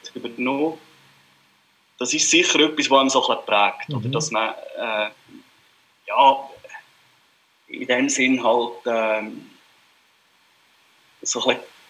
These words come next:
Speaker 1: wenn man selbstständig ist, oder, dann hat man relativ, äh, äh,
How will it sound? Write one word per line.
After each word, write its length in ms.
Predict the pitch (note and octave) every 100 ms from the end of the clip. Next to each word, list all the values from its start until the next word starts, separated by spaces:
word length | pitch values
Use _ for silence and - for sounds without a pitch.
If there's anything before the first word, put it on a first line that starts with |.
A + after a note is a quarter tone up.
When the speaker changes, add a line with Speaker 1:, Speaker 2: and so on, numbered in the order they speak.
| _ _ _ _ _ _ _ _ _ _ _
Speaker 1:
wenn 100 | C3
man 80 | C#3+
selbstständig 680 | D3+ F#3 - - D#3+ E3+ D3
ist, 180 | - C3+
oder, 160 | C3+
dann 140 | C#3 C#3+
hat 120 | C3+
man 120 | C3
relativ, 400 | C#3+ C#3 C#3+ C3+
äh, 60 | B2
äh, 920 | E2+ B2+ A#2+ A#2+ F#2 B2+ A#2 A#2 -